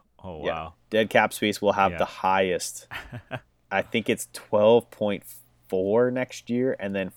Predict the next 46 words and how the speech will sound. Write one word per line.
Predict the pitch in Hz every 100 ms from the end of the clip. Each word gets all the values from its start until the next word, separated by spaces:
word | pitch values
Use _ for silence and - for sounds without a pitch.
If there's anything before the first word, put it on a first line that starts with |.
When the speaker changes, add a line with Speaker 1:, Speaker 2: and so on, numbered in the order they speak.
| -
Speaker 2:
fourteen | - 104 101 - - 127 127
point | 113 110 98 -
seven | - - 95 110 113
the | 143 120
Speaker 1:
Oh, |
Speaker 2:
year | 104 101
Speaker 1:
man. | 95 95
Speaker 2:
after | 80 117
that. | 135 151 - _ - - - - -
Speaker 1:
That's | - 90 _
both | 90 95 85
of |
their | 92 82
buyouts, | 78 80 73 71 -
eh? | 82 110 -
Speaker 2:
Yeah, | 95 95 92
Speaker 1:
Combined. | 71 82 -
Speaker 2:
coming | - 107 92
back. | 92 78 - -
So, | - 87 87 82
uh, | 85 82 82 - _
but | 113
yes, | 110 139 -
for | - 127 117
this | 113 143 -
year, | 98 87 80 -
it | 101 -
is | 95 92 87 - - _ _ _ _
Kaprizov. | - - 120 98 73
Speaker 1:
Kaprizov. | 57 50 - _ _ _
Speaker 2:
And | 104
then | 110 110
I |
think | 110 143 190 -
Eriksson | 107 131 - 85
Ek | 101
signed | - 87 87
a | 82
pretty | 95 87
decent | 85 - -
contract | 90 85 80 80
there, | 82
too, | 80 -
Speaker 1:
I |
was, | 95 85
Speaker 2:
somewhere. | 92 90 87